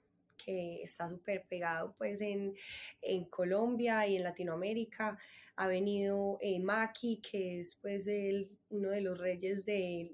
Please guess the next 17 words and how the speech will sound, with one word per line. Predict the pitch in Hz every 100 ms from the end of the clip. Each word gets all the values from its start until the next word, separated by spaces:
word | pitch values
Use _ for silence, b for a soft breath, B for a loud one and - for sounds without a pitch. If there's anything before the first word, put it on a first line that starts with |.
| -
de | 196
los | 185 180 170 165 -
clásicos | 214 190 180 202 220
del | 185 185
reggaetón, | 180 175 - 185 170
que | - 208 208
él | 208 208
tiene | 214 208 208
una | 208 202 196 -
agrupación | 214 208 196 190 190 190
que | 175
se | 220
llama | 202 196 180
Arjaga | 202 220 208
y | 190
Maki. | 208 196 - 220 _ B B B B B B B B
Eh, | - 220 202 196 190 185 180 180